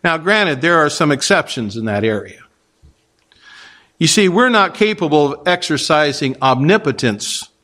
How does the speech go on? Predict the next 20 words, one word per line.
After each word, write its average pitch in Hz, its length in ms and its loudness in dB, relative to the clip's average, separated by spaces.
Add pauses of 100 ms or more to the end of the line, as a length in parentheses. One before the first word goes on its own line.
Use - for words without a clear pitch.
(120)
are 135 260 0
we? 107 100 -16 (1200)
No, 123 160 0
we're 165 220 4
not 185 200 2
omnipotent 160 800 -2
as 131 200 0
the 135 80 2
Lord 151 260 4
was. 113 460 -12
He 214 180 2
could 160 300 -6
control 170 500 0
nature. 160 440 0
He 170 180 0
redec-, 165 500 2
re-, 147 480 0 (480)
uh, 127 300 0 (260)
redirected 170 760 2
the 135 200 -2